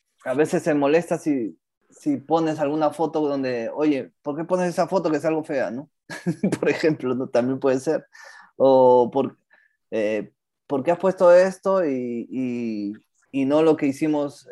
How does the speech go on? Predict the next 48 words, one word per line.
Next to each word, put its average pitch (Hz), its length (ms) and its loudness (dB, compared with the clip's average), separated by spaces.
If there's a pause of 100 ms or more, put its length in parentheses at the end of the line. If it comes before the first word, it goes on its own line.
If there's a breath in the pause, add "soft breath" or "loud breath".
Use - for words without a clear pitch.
(100)
eh, 113 320 -14
otro 135 260 -2
día?". 131 160 0
No 151 140 -2
sé, 127 240 -4
no, 127 260 -4
la 139 180 0
verdad 147 240 4
es - 40 -6
que 180 120 4
yo 175 80 4
no 175 120 -2
tengo 180 180 2
problema 156 300 0
con, 135 360 -4
con 120 280 -6
mi 113 80 -4
esposa 143 300 -6
en 143 60 -2
ese 147 160 -6
sentido, 123 420 -2
pero 117 420 -2
me 131 140 -2
imagino, 127 540 -2
¿no? 135 200 -4
Que 110 240 -6
cosas 135 320 -2
así 135 180 -6
puede 131 320 -2
ser, 117 220 -6
¿no? 113 220 -10 (360)
Pero 139 220 4
sí 180 180 2
veo 170 360 6
a 131 60 0
la 139 120 -2
gente 170 300 -4
publicar, 139 580 -2
¿no? 120 160 -6
Muy, 156 400 -4 (580 soft breath)
muy 160 120 -2
figuretti, 151 760 4
como 123 200 -4
decimos 151 420 -4
en 135 160 -4
Perú, 135 240 0
muy, 147 440 2
muy 139 540 -6